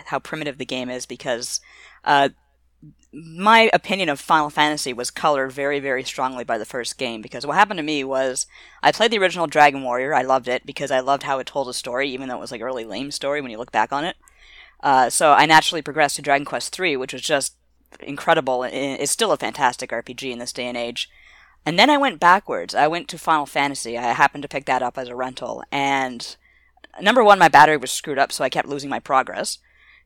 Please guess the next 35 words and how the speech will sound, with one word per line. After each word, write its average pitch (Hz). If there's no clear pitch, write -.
Uh, 135
number 220
two, 202
I 139
was 151
just, -
like, 151
really 160
put 151
off 135
by 131
how 131
slow 143
it -
was 156
compared 147
to 135
Dragon 135
Quest -
three 139
and 127
how, 127
like, 113
awful 131
the, 120
the -
sound 127
effects 135
were, 135
and, 127
uh, 127
the 143
translation 151
was 147
horrible. 143